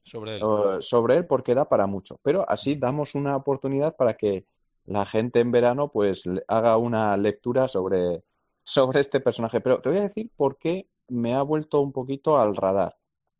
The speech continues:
Speaker 2: Ha sido porque estaba leyendo bastantes cosas ahora sobre Bernardo de Gálvez, del
Speaker 1: Ujú.
Speaker 2: que tú seguro que conoces porque se ha hecho bastante famoso en los últimos años,
Speaker 1: Sí.
Speaker 2: sobre todo por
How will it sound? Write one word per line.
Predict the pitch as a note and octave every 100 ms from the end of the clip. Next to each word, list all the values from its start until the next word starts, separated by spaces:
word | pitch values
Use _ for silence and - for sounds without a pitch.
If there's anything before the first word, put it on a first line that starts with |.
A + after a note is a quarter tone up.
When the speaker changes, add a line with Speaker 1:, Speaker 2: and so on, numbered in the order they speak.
| -
Speaker 2:
Ha | B2
sido | - E3+ F#3+ -
porque | C3+ B2 A#2 _ A2
estaba | G2+ A2 D3+
leyendo | E3 E3 E3 D#3 D3+ C#3+ C3+ B2 A#2+ - _ _
bastantes | F#2 G2+ - B2 - C3 B2
cosas | C3+ B2+ B2
ahora | A#2 C3+
sobre | C#3 G#2+ G#2
Bernardo | F2+ E2+ G#2+ A#2+ B2+
de | G#2
Gálvez, | A2+ F#3 A2+ - _ _ _ _ _
del | F#2 F2+ G2
Speaker 1:
Ujú. |
Speaker 2:
que | F#2+
tú | - A2 -
seguro | - F2 G2 G2+
que | G2+ G2 G2 F#2+ F#2+ F#2+ F#2+ F#2+
conoces | - F#2+ G2+ A2+ -
porque | F#2+ - F#2
se | F#2+
ha |
hecho | F#2 G#2+ G2
bastante | F#2 - G2+ G#2
famoso | - G2+ G#2 G2+
en |
los | G2 -
últimos | G#2 G#2 G2 -
años, | A2 A2+
Speaker 1:
Sí. | G2+ A#2+ _ _ _ _
Speaker 2:
sobre | - A2+ A2 G#2
todo | A2 A2+
por | B2+